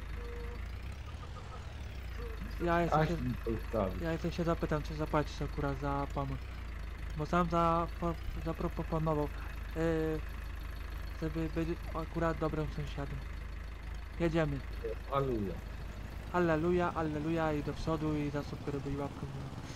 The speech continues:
Speaker 1: Pierwsza akcja z, y, z trzydziestki na polu.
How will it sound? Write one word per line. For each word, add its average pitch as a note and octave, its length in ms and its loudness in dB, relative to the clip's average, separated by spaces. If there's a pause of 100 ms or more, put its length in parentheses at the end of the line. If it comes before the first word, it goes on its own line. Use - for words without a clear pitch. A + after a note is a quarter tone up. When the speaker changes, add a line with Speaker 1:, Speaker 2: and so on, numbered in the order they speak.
(1800)
Speaker 1:
Pierwsza E3+ 300 2
akcja D#3 460 2
z, D3+ 260 -6 (220)
y, E3 120 -2
z - 60 -8
trzydziestki D#3 400 -4
na D3 100 -2
polu. C#3+ 220 -4